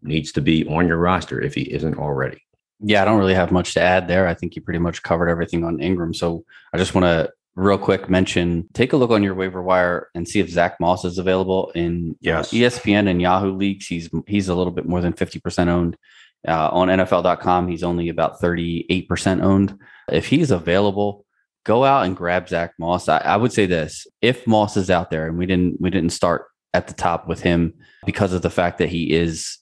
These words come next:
Speaker 2: majority owned in, in some of these platforms that you're using. But if he is available, I would actually pick up Moss before I picked up Hubbard, just due to the fact that Moss, I believe, is going to have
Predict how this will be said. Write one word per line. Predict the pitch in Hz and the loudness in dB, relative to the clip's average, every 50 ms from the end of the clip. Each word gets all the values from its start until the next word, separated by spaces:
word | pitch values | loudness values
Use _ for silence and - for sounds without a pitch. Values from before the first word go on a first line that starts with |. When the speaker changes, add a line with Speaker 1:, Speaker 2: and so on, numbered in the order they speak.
| - | -4
Speaker 2:
majority | 98 98 98 92 85 95 95 92 92 92 87 87 87 - | 0 0 0 2 2 4 4 4 4 2 0 -2 -2 -2
owned | 87 90 87 87 85 85 | 0 0 2 0 0 0
in, | 85 85 85 - | -2 -2 -2 -4
in | - 85 85 82 | -2 -4 -4 -4
some | - - 90 87 | -2 -2 -2 -2
of | 85 85 | -2 -4
these | 85 82 82 82 - - - - | -6 -8 -8 -10 -12 -14 -12 -4
platforms | - - 90 - - - 85 85 82 85 | -2 0 0 0 0 0 0 0 2 0
that | 80 - | -2 -2
you're | 73 82 | -2 -4
using. | 82 90 101 98 90 82 82 87 - _ _ - | 0 0 2 2 2 0 -2 -2 -6 _ _ 0
But | 92 98 | 0 0
if | 98 110 | 2 2
he | 120 139 147 | 2 4 4
is | 127 110 95 87 - - _ - | 2 2 0 -4 -10 -12 _ -4
available, | 90 85 80 85 90 92 90 85 80 82 80 78 76 _ _ _ _ _ _ _ _ _ _ _ _ _ _ _ - | -4 -2 0 0 2 2 0 0 -4 -6 -8 -8 -10 _ _ _ _ _ _ _ _ _ _ _ _ _ _ _ -2
I | 73 85 101 117 | 0 2 2 4
would | 120 120 104 | 4 4 4
actually | 101 98 95 - - 92 | 4 2 2 0 -4 -6
pick | - - 98 - - | -2 -2 -4 0 0
up | 90 - 78 | 0 0 2
Moss | 87 90 87 87 82 - - | 2 2 2 2 0 -4 -10
before | - - - - - - - 101 98 92 87 | -12 -14 -14 -14 -12 -4 -2 0 2 2 2
I | 87 | 0
picked | 85 - - 95 - - | -2 -2 -4 -4 0 0
up | 87 85 - | -2 0 2
Hubbard, | 101 95 95 113 120 117 113 _ _ _ _ _ _ _ _ - | 0 0 2 2 -2 -2 -4 _ _ _ _ _ _ _ _ -4
just | 98 113 120 117 - | 0 0 0 2 2
due | 120 107 | 2 2
to | 104 | 2
the | 87 92 | 0 0
fact | - - 101 92 92 - - | 0 2 2 2 2 0 -2
that | 90 76 65 | -4 -2 0
Moss, | 85 92 90 95 104 113 113 - | 0 0 2 2 2 2 2 0
I | 107 98 | 0 0
believe, | 90 95 92 95 92 87 87 | 0 -2 -4 -4 -4 -4 -8
is | 87 87 | -10 -4
going | - 92 92 95 92 90 87 | 0 2 2 4 2 2 0
to | 95 92 | -2 -4
have | 87 92 90 90 87 85 85 85 82 | 0 0 2 2 2 0 0 -4 -6